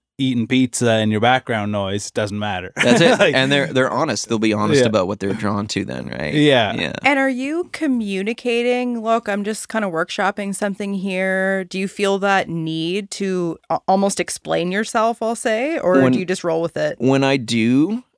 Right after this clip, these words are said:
Speaker 2: um, it is very much like an, it's coming from a place of me being insecure about it, so I try not to do that very much.
Speaker 3: Yeah, I
Speaker 2: Because it's
Speaker 3: wonder
Speaker 2: me trying to, like,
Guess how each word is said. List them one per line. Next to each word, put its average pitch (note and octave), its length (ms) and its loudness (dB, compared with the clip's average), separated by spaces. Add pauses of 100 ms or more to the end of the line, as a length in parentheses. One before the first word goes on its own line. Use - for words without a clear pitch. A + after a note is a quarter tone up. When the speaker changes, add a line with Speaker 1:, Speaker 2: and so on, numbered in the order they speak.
Speaker 2:
um, G#2+ 380 2
it A#2 140 2
is A#2 180 2
very A2+ 260 2
much G#2 420 0
like G2 220 0
an, F#2 160 -4 (200)
it's G2 160 -2
coming B2 300 0
from B2 140 0
a A2 100 0
place G#2 300 0
of G#2 80 -4
me A2 160 2
being G2+ 220 -2
insecure F2+ 420 -4
about A2+ 200 4
it, D#3 80 -2
so - 120 -4
I - 80 -2
try G2 320 -2
not G2 200 -2
to - 80 -8
do D#2 140 -6
that A#1+ 160 -6
very A1+ 180 -8
much. - 180 -10
Speaker 3:
Yeah, G#3 280 -4
I F#3 60 -2
Speaker 2:
Because F#3 100 0
it's F#3+ 60 2
Speaker 3:
wonder G#3+ 240 4
Speaker 2:
me D#3 200 4
trying D3 260 2
to, C#3+ 40 2
like, B2+ 160 2